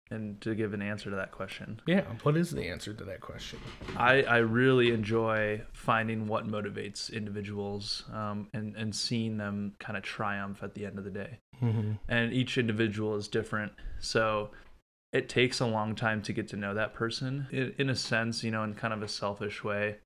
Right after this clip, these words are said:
Speaker 1: you get to be part of someone's life
Speaker 2: Mm-hmm.
Speaker 1: and really help them as a young adult or a college student grow into who they are and kinda guide them in that direction.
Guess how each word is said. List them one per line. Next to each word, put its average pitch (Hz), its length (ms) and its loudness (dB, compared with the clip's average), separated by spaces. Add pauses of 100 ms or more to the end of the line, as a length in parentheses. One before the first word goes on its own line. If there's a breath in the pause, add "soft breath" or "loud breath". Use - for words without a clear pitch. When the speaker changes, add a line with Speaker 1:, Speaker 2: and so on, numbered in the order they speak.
(400 loud breath)
Speaker 1:
you 120 100 2
get 135 120 2
to 143 60 -2
be 127 180 4
part - 280 0
of 101 80 -4
someone's 104 400 -4
life - 500 -10
Speaker 2:
Mm-hmm. 131 140 4
Speaker 1:
and 110 440 2 (440 loud breath)
really 135 200 8
help 117 420 2
them 110 480 0
as 110 160 0
a 113 60 0
young 113 200 -2
adult 107 300 2
or 104 140 0
a 107 40 -4
college 101 380 -2
student 104 320 -4 (500)
grow 113 460 4
into 113 240 -2
who 107 160 -2
they 104 160 2
are 107 260 0
and 101 160 -6
kinda 104 200 -4
guide 98 360 -2
them 101 200 -2
in 98 100 -2
that 104 180 -4
direction. 104 640 -6